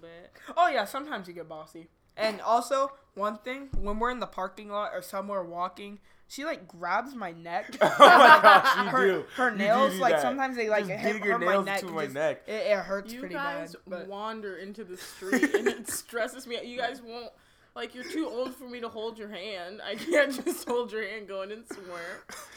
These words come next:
Speaker 2: Yeah,
Speaker 1: Matthew's taller than me. Marcus is close. It looks weird. So
Speaker 2: Okay.
Speaker 1: I just
Speaker 2: That's definitely the number one thing.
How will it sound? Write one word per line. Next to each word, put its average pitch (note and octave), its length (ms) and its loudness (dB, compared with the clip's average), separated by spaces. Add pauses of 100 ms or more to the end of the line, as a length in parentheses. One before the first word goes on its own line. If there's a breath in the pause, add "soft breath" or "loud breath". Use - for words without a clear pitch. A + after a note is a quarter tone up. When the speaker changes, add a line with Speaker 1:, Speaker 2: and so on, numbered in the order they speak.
(160)
Speaker 2:
Yeah, A#3+ 120 -12
Speaker 1:
Matthew's A3+ 440 -8
taller G#3 400 -6
than F#3 160 -12
me. F#3 260 -12 (380)
Marcus D#4+ 500 -4
is B3+ 160 -10
close. A#3+ 480 -8
It A3 140 -14
looks B3 280 -8
weird. A3+ 640 -16
So - 120 -12
Speaker 2:
Okay. F3 280 -6
Speaker 1:
I - 60 -14
just G#3+ 180 -18 (400)
Speaker 2:
That's - 220 -12
definitely F#3+ 500 -6
the E3+ 80 -12
number E3 260 -12
one E3 140 -12 (120)
thing. E3+ 180 -18